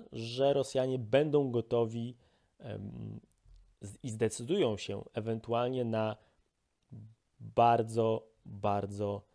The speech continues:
niebezpieczne dla otoczenia, że tak to nazwę, kroki. Co jest najważniejsze,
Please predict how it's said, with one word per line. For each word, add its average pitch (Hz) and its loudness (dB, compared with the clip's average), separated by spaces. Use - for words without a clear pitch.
niebezpieczne 120 2
dla 104 2
otoczenia, 104 -4
że 104 -14
tak 101 -6
to 104 -6
nazwę, 101 -4
kroki. - -2
Co 156 2
jest 170 2
najważniejsze, 139 0